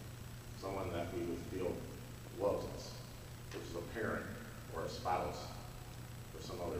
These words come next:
fa-, close family member. In a two thousand fifteen study by the C D C says that one out of every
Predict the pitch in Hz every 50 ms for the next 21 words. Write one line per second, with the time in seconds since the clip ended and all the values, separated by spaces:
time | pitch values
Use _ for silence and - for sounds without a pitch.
0 | - - - - - - - - - - - - 92 90 90 87 - - 76 76
1 | 73 73 73 73 - - - - - - - - - - - - - - - -
2 | - - - - - - - - - - - - - - - - - - - -
3 | - - - - - - - - - - - - - 92 95 92 - - - -
4 | 139 127 123 113 113 113 - - - 110 113 117 - 127 123 120 117 117 117 117
5 | 110 - - - - - - - - - - - - - - - - - - -
6 | 87 87 - - - - 76 - - - 78 - - - - - - - - -
7 | - - - - - - - - - - - 104 - 139 147 - - - - -
8 | - - - 101 98 101 104 - 117 120 120